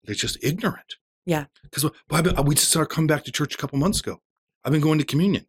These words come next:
Speaker 1: I said, "Well, no, you haven't. You've not received our Lord. You may have gone through it physically, but you are not spiritually disposed to receive." Okay.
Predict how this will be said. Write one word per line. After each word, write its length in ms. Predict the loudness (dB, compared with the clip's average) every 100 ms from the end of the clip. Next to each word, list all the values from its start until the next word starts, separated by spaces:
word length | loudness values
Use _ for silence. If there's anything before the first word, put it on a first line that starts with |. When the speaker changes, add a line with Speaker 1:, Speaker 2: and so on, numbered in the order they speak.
| _
Speaker 1:
I 40 |
said, 220 | -14 -12 -12
"Well, 100 | -10
no, 140 | -8
you 140 | -6
haven't. 420 | -6 -6 -8 -20 _ -18 _ _
You've 120 | -6
not 200 | 0 0 0
received 380 | -6 -4 -4
our 120 | -4 -4
Lord. 220 | -6 -8
You 80 | 0
may 100 | 2
have 120 | 2
gone 140 | 0
through 140 | 0 -2
it 60 | -2
physically, 460 | -2 -2 -2 -4 -6 -20 _
but 180 | -6 0
you 120 | 2
are 100 | 4
not 260 | 4 2 -2 _ _ _ _
spiritually 340 | 4 4 6
disposed 420 | 2 4 4 4
to 60 | 2
receive." 500 | 0 2 0 -2 -12 _ _
Okay. 220 | _ -20